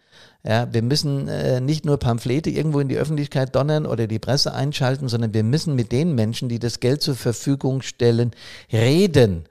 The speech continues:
müssen über Innovation, über Bedienbarkeit von Inst-, äh, von, von, von Technik in der Feuerwehr, von Vereinfachung sprechen, die Einsatzkleidung, keine Kompromisse mehr. Keine Kompromisse bei Einsatzkleidung. Das kann nicht sein.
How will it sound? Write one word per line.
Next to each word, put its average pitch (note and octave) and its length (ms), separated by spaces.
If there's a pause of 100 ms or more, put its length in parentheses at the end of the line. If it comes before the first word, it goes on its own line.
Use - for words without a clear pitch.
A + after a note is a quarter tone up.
(120)
müssen C#3 240
über D3 320
Innovation, A2+ 760
über B2+ 200
Bedienbarkeit D3+ 960
von C#3 180
Inst-, - 460
äh, - 300
von, C3 260
von, B2+ 240
von A2+ 300
Technik D#3 640 (340)
in C3+ 120
der B2+ 120
Feuerwehr, A2 440
von C3+ 180
Vereinfachung D3 1000
sprechen, - 420
die B2+ 160
Einsatzkleidung, G#2+ 1080
keine E3 360
Kompromisse C#3 760
mehr. - 280 (440)
Keine G#3+ 680
Kompromisse D#3+ 1040
bei D3 260
Einsatzkleidung. G#2 800
Das - 320
kann F3+ 400 (240)
nicht D#3 380
sein. B2+ 360